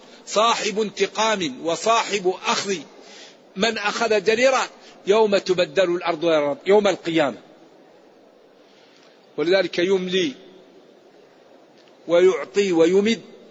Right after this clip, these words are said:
فإذا جاء القيامة كل واحد يأخذ حقه. تبدل الأرض غير الأرض وتبدل السماوات،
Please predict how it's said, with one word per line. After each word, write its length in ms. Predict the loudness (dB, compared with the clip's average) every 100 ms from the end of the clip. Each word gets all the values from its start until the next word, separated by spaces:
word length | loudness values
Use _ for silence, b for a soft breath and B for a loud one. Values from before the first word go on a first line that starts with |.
| -20 B B B -6
فإذا 340 | -4 0 0 0
جاء 280 | -2 -2
القيامة 560 | -6 -6 -2 0 0 -4 -10 -12
كل 220 | -6 -2 -2
واحد 240 | -2 -2
يأخذ 280 | -4 -4 -10
حقه. 160 | -10 -18 -20 -20 _ -20 -20 -20 -20 -20 -20 B B -4
تبدل 480 | 0 0 0 2 2
الأرض 300 | 0 -4 -4 -16 -20 -20 -20 -4
غير 240 | 0 2
الأرض 360 | 0 -2 -4 -4
وتبدل 540 | -2 -2 -2 0 -2
السماوات، 640 | -4 -2 0 2 2 2